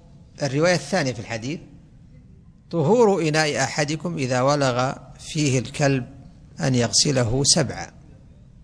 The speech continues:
فجعل هذا الغسل مطهر. قال: "والطهارة في الشرع إنما تقع عن شيئين، إما عن حدث وإما عن خبث،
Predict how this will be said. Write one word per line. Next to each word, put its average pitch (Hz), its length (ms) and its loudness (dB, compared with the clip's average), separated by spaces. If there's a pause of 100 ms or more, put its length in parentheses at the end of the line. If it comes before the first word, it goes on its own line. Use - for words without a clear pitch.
(640)
فجعل 202 580 2
هذا 190 400 4
الغسل 202 420 4
مطهر. 202 720 2 (1120)
قال: 170 140 4
"والطهارة 190 760 4
في 156 120 0
الشرع 147 680 0 (1160)
إنما 165 380 4
تقع 135 460 0
عن 135 160 0
شيئين، 131 520 -4 (2000)
إما 170 340 2
عن 113 240 -2
حدث 160 400 -4 (140)
وإما 139 480 0
عن 151 300 0 (1000)
خبث، - 500 -8